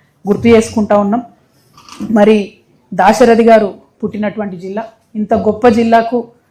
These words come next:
పర్యటనకు రావడం అన్నది మాకు చాలా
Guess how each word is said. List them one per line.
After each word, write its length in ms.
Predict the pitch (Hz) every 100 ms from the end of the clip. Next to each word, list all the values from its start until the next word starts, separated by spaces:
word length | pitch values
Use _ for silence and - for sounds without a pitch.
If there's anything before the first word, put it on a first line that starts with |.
| _ _ 208
పర్యటనకు 500 | 202 214 226 214 208
రావడం 340 | 202 208 214
అన్నది 460 | 202 196 214 196 - _
మాకు 360 | 185 180 196 180 _ _ - -
చాలా 300 | 202 202 202